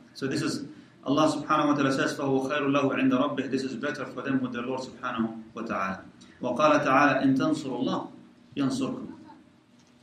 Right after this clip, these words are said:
If you aid and support Allah subhanahu wa ta'ala, Allah will support you. Does Allah need our support, ya Jama'ah? He doesn't need it, right? But why should we do that? For our own sake.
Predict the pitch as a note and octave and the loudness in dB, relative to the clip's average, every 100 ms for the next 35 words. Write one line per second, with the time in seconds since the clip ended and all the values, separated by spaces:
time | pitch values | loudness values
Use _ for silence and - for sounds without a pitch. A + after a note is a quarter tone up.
0 | - C#3 D#3+ D#3+ E3 F#3 E3 D3 - E3 | -4 -2 4 6 6 4 4 4 2 0
1 | E3 C#3 D3+ D3 - D3 D3 C#3 C3+ C3 | 0 2 0 0 -2 -2 0 0 -2 -2
2 | B2+ D3+ G3+ - - - - - B2+ C3 | -2 -2 -4 -6 -16 -20 -14 -4 -2 0
3 | C#3 B2 - A2 A2+ G2 - - - - | 0 -2 -6 -8 -6 -6 -8 -16 -20 -20
4 | - - - D#3+ G#3 G#3 G3+ F#3+ F3 D#3+ | -20 -16 -4 2 4 6 4 4 2 0
5 | - - D#3+ D3 B2+ C3 B2 A#2+ A#2 - | -2 -2 -2 -2 -4 -4 -6 -10 -14 -20
6 | - - - - _ _ - D#3 G#3+ F#3 | -20 -20 -20 -20 _ _ -2 0 2 2
7 | G3+ - - - - - - - - - | 0 0 -2 -4 -6 -10 -20 -20 -20 -20
8 | _ - D3 C#3+ C#3 F#3+ G#3+ - E3+ E3+ | _ -4 0 4 6 6 6 4 2 4
9 | F3+ - - - - - - - - - | 4 4 -2 -8 -16 -20 -20 -20 -20 -4
10 | C#3+ D3 C#3+ - - F#3+ - - | 0 0 0 0 -2 -2 -6 -10